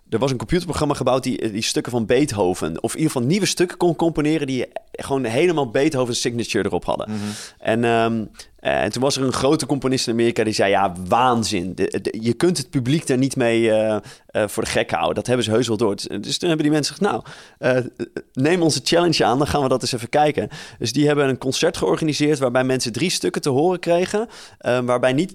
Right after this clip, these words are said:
Speaker 1: duidelijk was welke dan van de computer was, wat een echte Beethoven was en wat van die componist was die zelf dan ook iets Beethoviaans had gemaakt.
Speaker 2: Mhm.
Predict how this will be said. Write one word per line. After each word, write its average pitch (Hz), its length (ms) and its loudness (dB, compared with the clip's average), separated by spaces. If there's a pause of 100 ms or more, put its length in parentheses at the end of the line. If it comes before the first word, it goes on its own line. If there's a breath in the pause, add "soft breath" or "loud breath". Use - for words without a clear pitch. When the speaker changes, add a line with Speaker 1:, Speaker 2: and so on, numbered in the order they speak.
Speaker 1:
duidelijk 156 440 0
was 139 220 -2
welke 156 300 2
dan 131 140 0
van 127 100 -4
de 120 80 -2
computer 180 360 -2
was, 196 180 0
wat 139 220 -2
een 117 100 -2
echte - 320 -2
Beethoven 160 460 2
was 143 140 2
en 123 120 0
wat 139 160 2
van 139 140 0
die 131 100 0
componist 131 500 2
was - 180 0
die 117 100 -4
zelf 120 240 2
dan 123 120 -2
ook 117 180 0
iets - 180 -6
Beethoviaans 101 720 0
had 87 140 -4
gemaakt. 101 400 -4
Speaker 2:
Mhm. 107 100 -10